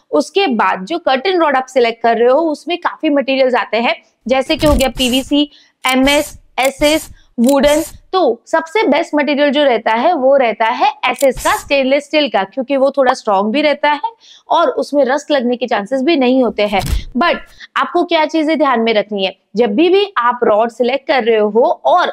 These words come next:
अगर आपकी विंडो की लेंथ पाँच से छह फुट से ज्यादा है so make sure कि बीच में एक आप सपोर्ट ऐड कर लो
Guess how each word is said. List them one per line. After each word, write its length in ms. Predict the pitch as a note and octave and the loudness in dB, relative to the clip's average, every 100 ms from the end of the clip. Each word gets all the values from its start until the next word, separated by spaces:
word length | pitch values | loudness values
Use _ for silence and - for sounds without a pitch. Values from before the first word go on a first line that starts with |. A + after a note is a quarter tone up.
| - | -4
अगर 340 | A3 E4 F4 - - | 0 0 0 -2 -2
आपकी 400 | B3 - - F4 | -2 -2 -2 -2
विंडो 360 | C4+ B3+ C#4 | 0 0 0
की 160 | C#4 C4 | 0 -2
लेंथ 400 | B3 C#4 D4 G3+ - - - _ | -2 0 0 -2 -8 -20 -20 _
पाँच 280 | D#4 E4+ F4 | -2 0 -2
से 160 | - F4+ | -2 -2
छह 260 | - D#4 C4+ | 0 -2 -2
फुट 100 | D4 | -6
से 180 | C4+ D4 | -2 -2
ज्यादा 360 | G#3+ A3 G#3 C#4 | 0 0 0 -2
है 280 | C4 A3+ - _ _ | 0 -2 -4 _ _
so 120 | - D#4+ | -2 0
make 340 | C4+ E4+ G4 - | 2 0 -2 -2
sure 260 | D#4 C#4+ D4 | 0 2 0
कि 80 | D#4 | 0
बीच 260 | A#3 D4 - | 0 -2 -2
में 180 | E4+ E4+ | -2 0
एक 240 | C#4+ C#4 | -2 0
आप 120 | C4 - | -4 -2
सपोर्ट 420 | B3 G#3+ E4 E4+ - | -6 0 0 0 -4
ऐड 200 | A#3 A3 | -4 0
कर 160 | G#3 | 0
लो 260 | G3 C#4 - | 2 0 -2